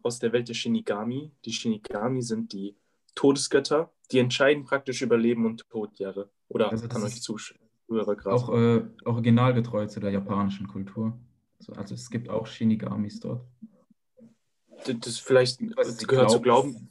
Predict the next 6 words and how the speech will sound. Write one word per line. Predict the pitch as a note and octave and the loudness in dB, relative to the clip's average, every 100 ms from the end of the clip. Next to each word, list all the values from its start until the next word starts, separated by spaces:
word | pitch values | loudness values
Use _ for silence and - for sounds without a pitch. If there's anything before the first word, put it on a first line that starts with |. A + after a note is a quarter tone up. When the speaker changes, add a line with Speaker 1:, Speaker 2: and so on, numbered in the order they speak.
| _ - | _ -18
Speaker 2:
dass | - | -16
es | - | -8
halt | G2+ G2 G2 - - _ _ _ _ _ - _ | -4 -4 -6 -18 -20 _ _ _ _ _ -20 _
Todesgötter | - G#2+ A2 - G2 G#2 | -6 -4 -6 -10 -10 -10
sind, | G2+ G2+ | -8 -8
genau. | G2+ G2+ | -8 -8